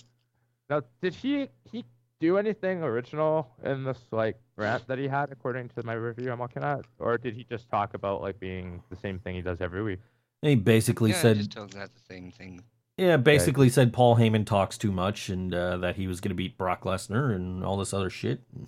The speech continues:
Speaker 3: One
Speaker 2: It was
Speaker 3: point
Speaker 2: not
Speaker 3: two
Speaker 2: memorable. <laughs>
Speaker 1: That's why
Speaker 3: Yada,
Speaker 1: it's, like,
Speaker 3: yada.
Speaker 1: a sentence long. <laughs> Okay.
Speaker 2: Yeah.
Speaker 1: <laughs> I was
Speaker 2: Uh,
Speaker 1: looking at it like, oh, I'm the modern day Maharaja,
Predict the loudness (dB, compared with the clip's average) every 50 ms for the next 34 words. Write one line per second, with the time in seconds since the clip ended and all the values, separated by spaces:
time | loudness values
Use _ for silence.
0 | _ _ _ _ _ _ _ _ -20 -20 -16 -8 0 4 6 6 6 6 6 6
1 | 8 8 6 6 6 6 6 8 10 8 8 8 6 0 -4 -4 -8 _ _ _
2 | 0 0 0 0 0 2 2 2 2 2 -4 -2 0 0 0 0 -2 -6 -4 -2
3 | 0 0 0 -2 -4 -8 -12 -10 -10 -10 -10 -10 -8 -10 -10 -10 -12 -20 -20 _
4 | _ -12 -8 -8 -8 -8 -6 -8 -6 -6 -6 -4 -2 0 0 2 0 -2 -2 -6
5 | -10 -14 -12 -12 -12 -12 -12 -12 -8 -4 -4 -4 -4 -6 -12 -20 -20 -14 -4 0
6 | 2 2 2 2 2 0 -2 -4 -4 -4 -2 -2 -2 -2 -4 -6 -4 -2 -2 -4
7 | -6 _ _ _ -6 -2 -2 0 -2 -2 -4 -10 _ _ _ _ _ _ _ _
8 | _ _ _ _ _ _ _ _ _ -12 -12 -10 -10 -8 -6 -6 -4 -4 -6 -8
9 | -8 -8 -6 -6 -6 -6 -6 -6 -6 -6 -6 -8 -8 -10 -8 -8 -6 -6 -6 -6
10 | -8